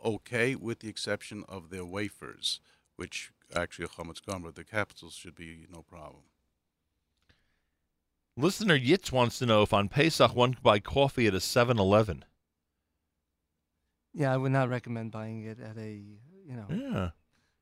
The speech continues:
Speaker 3: Yeah,
Speaker 2: I'm
Speaker 3: seven-Eleven.
Speaker 2: surprised he even asked the question, frankly.
Speaker 3: Yeah, because on, on Pesach, we know chametz is even,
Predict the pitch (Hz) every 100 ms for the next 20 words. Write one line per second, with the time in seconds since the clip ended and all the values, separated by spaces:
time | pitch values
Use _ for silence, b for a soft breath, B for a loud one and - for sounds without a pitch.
0 | _ 147 - 233 269 220 202 196 214 220
1 | 202 185 226 262 254 - 190 117 90 -
2 | 92 _ _ _ - 165 156 156 156 151
3 | 151 151 185 202 170 151 131 151 147 -
4 | 151 143 - 139 120 131 131 120 117